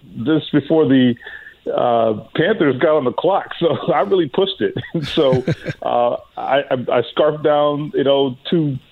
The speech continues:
forkfuls of food, and then I just got to work, uh, you know, working both on a, a story about, a national story about the quarterbacks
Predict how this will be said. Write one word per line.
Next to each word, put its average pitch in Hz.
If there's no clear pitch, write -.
forkfuls 147
of 131
food, 151
and 127
then 127
I 120
just 120
got 110
to 120
work, 123
uh, 113
you 113
know, 110
working 123
both 120
on 110
a, 104
a 107
story 117
about, 107
a 113
national 120
story 127
about 113
the 101
quarterbacks 151